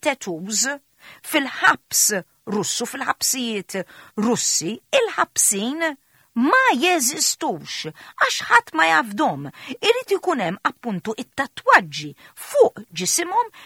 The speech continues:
biex jindikaw l-identità tagħhom. Minn fejn ġejjin, l-istorja, appuntu l-istorja anke tal-kriminalità tagħhom. U jgħid ħaġa interessanti wkoll, u dina fek-, fakritni, alla volja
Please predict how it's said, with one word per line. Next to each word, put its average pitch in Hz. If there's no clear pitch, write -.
biex 262
jindikaw 269
l-identità 254
tagħhom. 143
Minn 302
fejn 214
ġejjin, 202
l-istorja, 311
appuntu 294
l-istorja 466
anke -
tal-kriminalità 165
tagħhom. -
U 587
jgħid 359
ħaġa 277
interessanti 247
wkoll, 151
u 214
dina 320
fek-, -
fakritni, 165
alla 226
volja 240